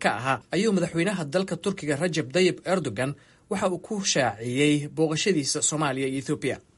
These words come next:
"Waxaan booqan doonaa Ethiopia iyo Soomaaliya labada bilood ee ugu horreeya sanadka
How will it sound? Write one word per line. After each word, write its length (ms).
"Waxaan 200
booqan 300
doonaa 300
Ethiopia 400
iyo 100
Soomaaliya 480
labada 280
bilood 360
ee 120
ugu 180
horreeya 440
sanadka 440